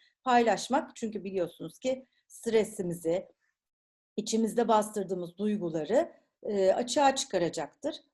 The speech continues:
Bu nedenle, e, paylaşın ar-, arkadaşlar. E, duygu ve düşüncelerinizi de paylaşın. Sizi anlayabildiğinizi düşündüğünüz kişilerle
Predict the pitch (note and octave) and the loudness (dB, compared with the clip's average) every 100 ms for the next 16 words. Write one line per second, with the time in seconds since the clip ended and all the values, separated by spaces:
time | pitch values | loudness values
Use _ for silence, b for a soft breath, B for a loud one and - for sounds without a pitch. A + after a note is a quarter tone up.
0 | - C4 C4 G3+ G3 A3 D#4+ - _ _ | -4 2 2 2 2 2 0 -2 _ _
1 | - G#3 G#3 G3 G3 D4 B3+ A#3 A3+ E3 | -6 -2 0 0 2 6 8 6 2 -4
2 | D#3 D3+ - E3 D#3 D3+ E3+ C#3+ - A3 | -6 -8 -6 -4 -4 -6 -8 -8 -2 -2
3 | C#4+ _ _ _ _ _ G#3+ G3 F#3+ F#3+ | -4 _ _ _ _ _ 0 4 4 4
4 | F#3+ C4+ C#4+ F4 F4 C#4 - C4+ C#4 C4+ | 4 2 4 4 4 0 2 4 8 10
5 | C4+ C4 C4 C4+ G#3 - _ _ - G3 | 8 8 2 6 6 4 _ _ 0 4
6 | E3+ D#3+ - B3+ D#4 - _ _ _ - | 4 2 0 -4 -4 -10 _ _ _ -12
7 | - A#3+ - B3 B3+ B3+ B3+ B3+ A3+ B3+ | 0 4 6 6 6 4 4 2 2 2
8 | B3+ D4 C4 B3 A#3+ F#3 E3 D#3 D3 - | 2 0 0 -2 -2 0 -2 -4 -8 -8
9 | G3+ A3+ G#3+ G#3 E3 G3 B3+ | -4 2 4 4 2 0 -2